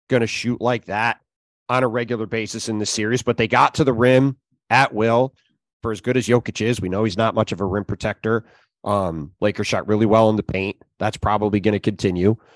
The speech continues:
It'll be interesting to see if that adjustment pays some dividends. Um, and it, it does continue to mess the, the Nuggets up going forward. But LeBron played forty minutes, had twenty-six, twelve, and nine,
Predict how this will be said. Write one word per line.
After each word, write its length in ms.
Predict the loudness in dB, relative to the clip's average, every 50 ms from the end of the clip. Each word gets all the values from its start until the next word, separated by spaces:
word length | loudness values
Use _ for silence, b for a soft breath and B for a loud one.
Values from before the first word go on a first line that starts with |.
| b b b _ _
It'll 120 | -8 -8
be 160 | -6 -4 -4 -4
interesting 320 | -4 -4 -4 -4 -4 -4
to 60 | -4
see 480 | -4 -4 -2 0 0 0 0 -2 -4 -8 _ _ _ _
if 120 | -6 0 2
that 180 | 2 2 2 0
adjustment 560 | 0 2 2 2 2 2 0 -2 -2 -2 -4 _ _ _ _ _ _ _ _ _ _
pays 240 | 0 2 2 2 -2
some 160 | -4 -8 -8
dividends. 680 | -6 -8 -6 -6 -6 -6 -6 -6 -6 -4 -6 -6 -8 -8 -12 _ _ _ _ _ _ _
Um, 680 | 2 2 4 4 4 4 2 2 0 0 -4 -6 -8 -10 _ _ _
and 100 | -2 0
it, 160 | 0 0 -2 -2
it 60 | -2
does 200 | 0 0 0 -2
continue 360 | -6 -10 -6 -4 -4 -2 -2
to 80 | -4 -4
mess 280 | -4 -4 -4 -4 -6 -4
the, 300 | -2 -2 -2 -2 -4 -6 b b b b b b _ _ _ _ _ -4
the 400 | -2 -2 0 -2 -2 -4 -6 -8 _ _ _ _ _ _
Nuggets 420 | -6 -2 -2 -2 -2 -2 -4 -2 -2
up 120 | -4 0
going 260 | 0 0 0 0 -2
forward. 480 | -4 0 2 4 4 4 2 0 -4 -4
But 240 | _ -4 -4 -4 -6 _ _ _ _ _ _ _ _ _ _ _
LeBron 340 | -6 0 2 4 4 4 4
played 200 | 4 4 4 4
forty 320 | 4 4 6 6 6 6 6
minutes, 320 | 6 6 4 4 2 0
had 120 | -4 -4
twenty-six, 460 | -2 -2 -2 -2 -2 -2 -4 -8 -6 2
twelve, 260 | 4 6 6 6 6
and 100 | 4 2
nine, 420 | 2 2 2 2 0 0 -2 -4